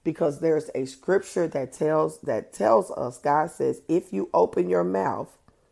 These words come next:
I will give you what to say." Psalms eighty-one and ten. I'm giving y'all a lot of scripture today. I normally don't be so scripture heavy, but that's just how it's coming today. Um, Psalms eighty-one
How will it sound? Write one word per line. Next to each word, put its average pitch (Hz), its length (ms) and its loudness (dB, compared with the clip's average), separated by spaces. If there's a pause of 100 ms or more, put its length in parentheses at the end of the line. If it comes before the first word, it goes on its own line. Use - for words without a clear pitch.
(880)
I 156 140 8
will 143 220 2
give 202 520 2
you 127 380 -6 (140)
what 147 300 2
to 147 120 -4
say." 127 420 -2 (280)
Psalms 151 520 4
eighty-one 147 520 2
and 131 120 -6
ten. 180 260 -2
I'm 160 120 -2
giving 165 220 -2
y'all 139 240 0
a - 20 -4
lot 139 300 2
of 139 60 -4
scripture - 360 -10
today. 127 220 -4
I 143 80 -4
normally 202 260 -2
don't 143 220 -2
be 220 180 0
so 180 160 -10
scripture 196 420 -4
heavy, 127 340 -8 (260)
but 151 120 -6
that's 160 280 0
just - 140 -6
how 135 200 0
it's - 140 -8
coming 175 340 -2
today. 131 320 -6 (460)
Um, 147 260 4
Psalms 175 460 4
eighty-one 151 560 0